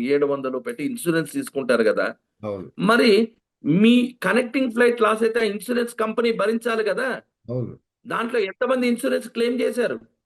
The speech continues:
Speaker 1: నాకు
Speaker 2: రైట్,
Speaker 1: తెలిసి
Speaker 2: రైట్.
Speaker 1: చాలా
Speaker 2: రైట్.
Speaker 1: తక్కువ క్లెయిమ్ చేసి ఉంటారు.
Speaker 2: Thank you, thank you sir. సమయం, ఆ, మించిపోతుంది. So, thank you so much sir.
Speaker 1: ఓకే.
Speaker 2: So, ఫైనల్‌గా ప్రేక్షకులకు నేను చెప్పేది ఏంటంటే వాజ్పేయి గారు ఎంతో అద్భుతంగా,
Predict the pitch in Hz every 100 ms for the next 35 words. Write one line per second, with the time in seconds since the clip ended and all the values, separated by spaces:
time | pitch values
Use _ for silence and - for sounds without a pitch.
0 | _ - 143 175 170 180 180 190 147 139
1 | 175 220 - 214 208 196 165 143 127 107
2 | 101 _ - 185 175 131 160 170 160 147
3 | 165 - 131 143 135 127 113 101 90 98
4 | 120 123 127 117 113 160 202 - _ _
5 | 135 147 165 175 - 170 165 165 175 175
6 | - - _ 170 165 160 190 185 175 185
7 | - 147 156 - 147 151 143 139 127 123
8 | 143 139 123 117 113 127 120 107 113 131
9 | 123 120 110 107 104 113 135 147 143